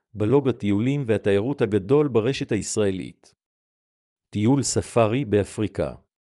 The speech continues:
יציאה לטיול ספארי היא דרך מצוינת לחוות את חיות הבר של אפריקה בסביבתן הטבעית.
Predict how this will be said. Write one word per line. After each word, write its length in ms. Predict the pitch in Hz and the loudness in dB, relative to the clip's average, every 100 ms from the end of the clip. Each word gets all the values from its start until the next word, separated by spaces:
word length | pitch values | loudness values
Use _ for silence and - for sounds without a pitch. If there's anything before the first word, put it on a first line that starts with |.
| _ _ _ _ _ _ | _ _ _ _ _ _
יציאה 480 | - 92 - 98 127 | -8 -6 -6 -2 2
לטיול 480 | 131 90 92 107 107 | 2 0 0 0 0
ספארי 500 | - 104 - 120 107 | -2 -6 0 0 2
היא 160 | 104 101 | 0 0
דרך 360 | 117 131 - | 2 2 0
מצוינת 720 | 107 - 101 101 113 135 127 | -4 -4 0 2 2 0 -4
לחוות 440 | 110 101 101 139 139 | -6 -6 0 0 0
את 100 | - | -4
חיות 380 | - 110 127 113 | 0 0 0 0
הבר 380 | 95 113 123 | 2 2 0
של 240 | - 117 113 | -4 -4 -2
אפריקה 480 | 113 120 110 139 131 | -2 -4 -2 0 0
בסביבתן 720 | 104 - 107 101 - 139 127 | -2 -4 -4 -4 -2 -2 -2
הטבעית. 720 | 117 98 82 62 - _ | -4 -8 -8 -12 -12 _